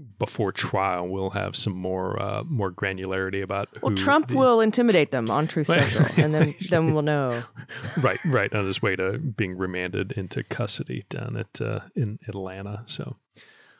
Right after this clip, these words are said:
Speaker 2: Ah,
Speaker 1: we'll see.
Speaker 2: got it. Um, all right. Uh, so we have to take another quick break. We do have more news, but, uh, holy cow, this is a huge, huge indictment. Um,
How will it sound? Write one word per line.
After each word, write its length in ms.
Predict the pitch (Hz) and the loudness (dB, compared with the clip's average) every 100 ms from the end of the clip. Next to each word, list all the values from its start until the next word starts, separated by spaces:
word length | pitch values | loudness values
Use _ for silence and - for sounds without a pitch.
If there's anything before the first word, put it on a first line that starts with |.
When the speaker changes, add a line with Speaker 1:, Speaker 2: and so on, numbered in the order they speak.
| _ 185 | _ -10
Speaker 2:
Ah, 80 | 139 | -8
Speaker 1:
we'll 60 | - | -6
see. 220 | - - | -4 -4
Speaker 2:
got 320 | 135 117 120 | -6 -8 -8
it. 140 | 117 - _ _ _ _ _ _ _ _ _ - | -10 -12 _ _ _ _ _ _ _ _ _ 0
Um, 400 | 160 160 156 151 | 4 4 4 4
all 160 | 170 170 | 4 6
right. 400 | 165 151 - - | 6 4 0 -2
Uh, 560 | 170 180 175 170 165 165 | 4 6 8 6 4 -4
so 300 | - 220 202 | 2 6 6
we 140 | 180 | 6
have 100 | 208 | 4
to 80 | 202 | 4
take 160 | 220 196 | 0 2
another 220 | 185 180 | 2 2
quick 240 | - 170 | 0 0
break. 280 | 170 165 165 | 2 2 4
We 120 | 165 | 0
do 160 | 170 190 | 4 2
have 260 | 180 185 147 | 4 4 4
more 220 | 147 139 | 2 2
news, 480 | 135 131 131 131 - | 2 2 0 -2 -2
but, 280 | 147 139 151 | -2 0 0
uh, 220 | 143 135 | 2 0
holy 580 | - 202 196 190 165 - _ | 0 4 6 6 2 -2 _
cow, 360 | - 151 127 123 | -2 0 2 0
this 200 | 135 - | -2 -4
is 100 | 135 | -4
a 60 | 135 | -6
huge, 680 | _ - 180 185 185 190 - - - - _ _ _ _ _ | _ 0 4 6 4 0 -8 -20 -20 -20 _ _ _ _ _
huge 480 | - 262 269 226 175 | -4 4 6 6 4
indictment. 640 | 147 139 131 - 131 - _ _ _ | -2 -2 -4 -4 -4 -6 _ _ _
Um, 600 | 143 139 135 131 127 131 | -2 0 0 0 -2 -6